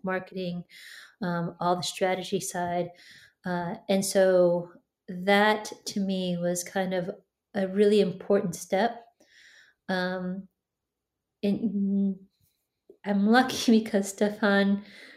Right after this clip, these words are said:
s-, came back, uh, to me while I was at David and Goliath, and, um, Nike offered to, to bring me up to Portland to interview again.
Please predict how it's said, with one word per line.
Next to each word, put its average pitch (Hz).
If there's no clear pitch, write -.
s-, -
came 214
back, 185
uh, 190
to -
me 196
while 180
I 175
was 180
at 180
David 180
and 175
Goliath, 170
and, 180
um, 175
Nike 185
offered 185
to, 185
to 190
bring 180
me 175
up 175
to 190
Portland 190
to 202
interview 175
again. 170